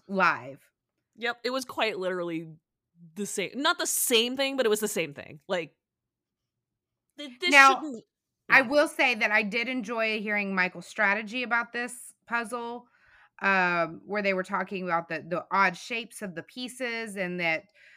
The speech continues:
Speaker 1: um, he, he was kinda, like, trying to figure it out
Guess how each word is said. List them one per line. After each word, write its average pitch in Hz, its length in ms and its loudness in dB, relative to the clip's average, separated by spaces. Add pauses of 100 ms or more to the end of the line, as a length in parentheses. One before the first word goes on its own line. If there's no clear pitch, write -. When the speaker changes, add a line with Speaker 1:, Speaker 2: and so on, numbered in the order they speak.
(180)
Speaker 1:
um, 180 360 2
he, 190 180 -12 (180)
he 240 160 -6
was 311 160 -6
kinda, 262 260 0
like, 196 180 -2
trying 220 200 -4
to 196 80 -6 (120)
figure 202 320 -4
it 196 120 2
out 175 500 2